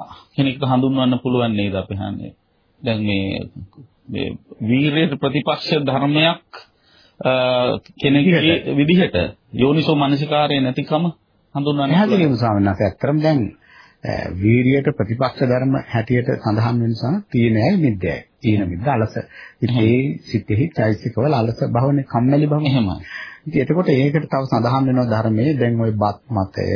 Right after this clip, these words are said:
Speaker 2: ඊළඟට කුසල කර්මයේ තියෙන නොකමැත්ත. ඒ කියන්නේ කැමති නෑ කුසල කර්මයට.
Speaker 1: එහෙම.
Speaker 2: ඉතින් කුසල කර්මයට වැඩි කැමති නැති අය ඉන්නවනේ.
Speaker 1: එහෙම.
Speaker 2: ඒ ඊළඟට බත් මතය, කම්මැලි ගතිය,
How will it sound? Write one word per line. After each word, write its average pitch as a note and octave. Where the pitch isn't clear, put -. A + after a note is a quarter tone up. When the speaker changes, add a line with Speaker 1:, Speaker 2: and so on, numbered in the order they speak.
Speaker 2:
ඊළඟට A#2
කුසල D3+
කර්මයේ D3
තියෙන C#3+
නොකමැත්ත. A2
ඒ G2+
කියන්නේ C#3+
කැමති D#3
නෑ G#2+
කුසල G2+
කර්මයට. D#2+
Speaker 1:
එහෙම. A#2+
Speaker 2:
ඉතින් A#2
කුසල A#2+
කර්මයට D#3
වැඩි D3
කැමති D3
නැති D3+
අය D3+
ඉන්නවනේ. D3
Speaker 1:
එහෙම. A2+
Speaker 2:
ඒ A#2
ඊළඟට C3
බත් A2
මතය, G#2
කම්මැලි A2+
ගතිය, G2+